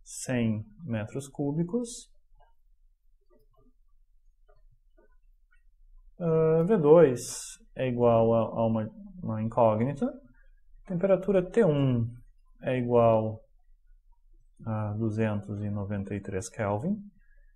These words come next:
E a temperatura T dois, que é trinta e dois graus Celsius, isso dá trezentos e cinco Kelvin, certo?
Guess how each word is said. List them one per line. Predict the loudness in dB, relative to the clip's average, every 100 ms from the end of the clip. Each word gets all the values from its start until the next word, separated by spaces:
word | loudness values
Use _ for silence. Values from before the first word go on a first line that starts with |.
| _
E | -4
a | -2
temperatura | 0 0 2 0 0 -2
T | -2 -2
dois, | 2 4 4 0 -8 -12 -14
que | -12 -4
é | -2 -2 -8 _
trinta | -8 -6 -4
e | -4
dois | -6 -2
graus | 0 0 0
Celsius, | 0 2 2 0 -8 -12 -12 -16 -20 _ -20 -20 -20 -20 _ _
isso | -8 -6 -6 -6
dá | -4 -2 -2 -2 -2 -4 -4
trezentos | -6 -2 -2 -2 -2 -2
e |
cinco | -2 -6 -6 -6 -6 -8 -8 -14 _ _ _ _ _
Kelvin, | -4 0 0 -2 -8 -10
certo? | -2 0 0 -2